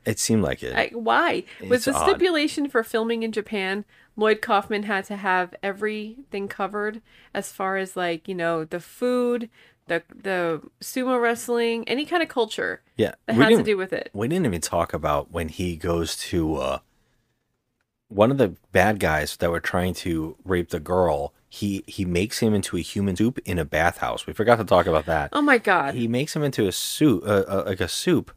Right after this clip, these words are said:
Speaker 1: by boiling the water with his breath.
Speaker 2: Okay, I didn't know that, that,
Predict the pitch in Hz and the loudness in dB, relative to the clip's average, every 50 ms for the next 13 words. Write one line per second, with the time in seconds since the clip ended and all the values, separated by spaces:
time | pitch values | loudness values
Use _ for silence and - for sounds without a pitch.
0 | _ _ - - - _ _ _ - 87 104 95 95 90 85 _ 98 95 104 113 | _ _ -20 -20 -20 _ _ _ 0 2 4 4 4 2 -2 _ 6 6 8 8
1 | 131 160 170 160 135 113 92 87 87 92 95 104 117 110 101 95 - - 85 73 | 6 4 2 2 2 2 0 2 4 4 6 6 6 4 4 2 0 0 -4 -4
2 | - _ - 87 85 - - - - - _ _ _ _ _ _ _ _ - - | -6 _ 2 2 2 2 0 -6 -20 -20 _ _ _ _ _ _ _ _ -20 -20
3 | - - - - - - _ 233 220 226 190 - - 220 254 349 392 349 339 311 | -20 -20 -20 -20 -20 -6 _ -2 0 0 -2 0 0 0 2 2 2 2 2 2
4 | 277 262 196 - - _ - 208 190 | 2 0 0 -2 -4 _ -2 -2 -2